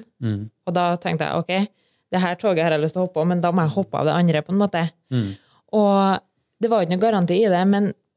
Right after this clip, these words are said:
Speaker 2: det, da kommer man inn på, ok, da er du faktisk, da blir du villig til å gjøre det som kreves. For du har brent i bru, og du vil ha en ny.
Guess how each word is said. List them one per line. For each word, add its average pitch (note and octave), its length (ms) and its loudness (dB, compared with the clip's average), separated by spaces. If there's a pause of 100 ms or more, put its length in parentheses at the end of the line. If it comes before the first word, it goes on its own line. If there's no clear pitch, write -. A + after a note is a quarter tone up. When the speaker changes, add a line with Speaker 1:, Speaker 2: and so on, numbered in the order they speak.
Speaker 2:
det, A3+ 360 0 (380)
da A3 120 0
kommer A3+ 220 0
man F#3 40 0
inn F#3 100 0
på, F3+ 80 0 (140)
ok, G3+ 180 -2
da G3+ 180 0
er G3+ 140 2
du D#3+ 60 2
faktisk, E3+ 540 -2
da G3 220 0
blir G#3 300 0
du F3 60 -2
villig F#3 340 2
til G3+ 100 2
å F#3 80 2
gjøre F#3 200 2
det F3+ 100 0
som F#3 200 -2 (160)
kreves. A3 460 0 (600)
For - 100 -6
du G#3 120 4
har G3+ 180 4
brent G3+ 240 2
i A3 80 2
bru, F#3 160 0 (640)
og F3+ 60 -4
du F3+ 80 2
vil F3+ 120 2
ha F3+ 100 2
en E3+ 140 0
ny. G#3+ 160 2